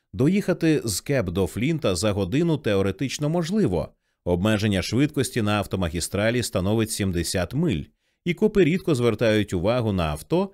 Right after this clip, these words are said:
що їдуть зі швидкістю вісімдесят п'ять чи навіть дев'яносто.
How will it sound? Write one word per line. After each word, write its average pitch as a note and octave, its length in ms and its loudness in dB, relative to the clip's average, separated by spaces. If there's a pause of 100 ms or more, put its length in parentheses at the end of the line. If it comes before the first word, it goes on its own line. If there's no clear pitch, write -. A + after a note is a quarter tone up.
(240)
що - 160 0
їдуть E3+ 400 0
зі C3+ 220 0
швидкістю C#3+ 600 -2
вісімдесят A2+ 800 -2
п'ять F2+ 420 -2
чи G#2 180 -2
навіть E2+ 380 -2
дев'яносто. B2 760 -2